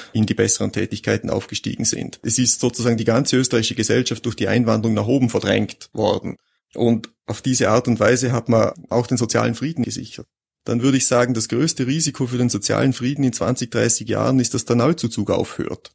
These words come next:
Weil wenn der Neuzuzug, und zwar der gering qualifizierte Neuzuzug, den man jetzt abzuwürgen versucht,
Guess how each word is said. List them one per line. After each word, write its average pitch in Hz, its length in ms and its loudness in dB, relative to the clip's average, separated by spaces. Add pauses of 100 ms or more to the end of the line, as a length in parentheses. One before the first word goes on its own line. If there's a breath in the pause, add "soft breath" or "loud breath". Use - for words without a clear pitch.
(260)
Weil 110 160 2
wenn 120 160 4
der 113 100 2
Neuzuzug, 131 840 2 (220)
und 110 100 -10
zwar 120 140 4
der 117 100 2
gering 120 280 2
qualifizierte 110 640 0
Neuzuzug, 98 800 -4
den 107 140 2
man 104 140 2
jetzt - 240 0
abzuwürgen 110 680 0
versucht, 101 580 -4